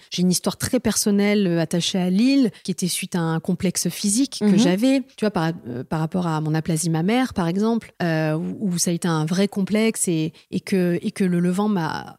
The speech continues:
Speaker 1: m'a enlevé ce complexe-là, en fait, naturellement, par, euh, par, euh, l'énergie qui s'en dégage et, et la particularité de cette île. Et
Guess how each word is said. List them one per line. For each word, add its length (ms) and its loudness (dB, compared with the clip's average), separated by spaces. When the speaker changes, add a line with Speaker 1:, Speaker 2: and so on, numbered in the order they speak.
Speaker 1:
m'a 200 -2
enlevé 280 2
ce 80 -2
complexe-là, 640 0
en 80 2
fait, 460 -8
naturellement, 640 2
par, 260 -2
euh, 240 0
par, 220 -4
euh, 120 0
l'énergie 480 0
qui 120 -8
s'en 140 -2
dégage 540 0
et, 460 -4
et 40 -2
la 100 -2
particularité 720 -4
de 60 -8
cette 280 -4
île. 180 0
Et 220 0